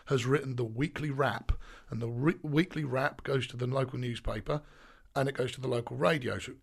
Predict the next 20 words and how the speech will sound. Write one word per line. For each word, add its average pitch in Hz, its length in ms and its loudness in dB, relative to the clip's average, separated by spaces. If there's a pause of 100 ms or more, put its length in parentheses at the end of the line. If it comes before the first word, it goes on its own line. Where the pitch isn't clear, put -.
every 175 320 0
week 139 320 0
we're 123 140 4
guaranteed 131 640 0
that 123 220 -2
coverage. 110 340 -2
We're 147 180 4
also 170 200 2 (100)
guaranteed 139 580 0
a 131 60 0
page 123 320 0
for 147 120 0
our 147 100 4
men 113 260 0
and 135 80 -2
a 135 60 0
page 110 380 -4
for 110 140 -4
our 101 120 -2
women, 107 360 -2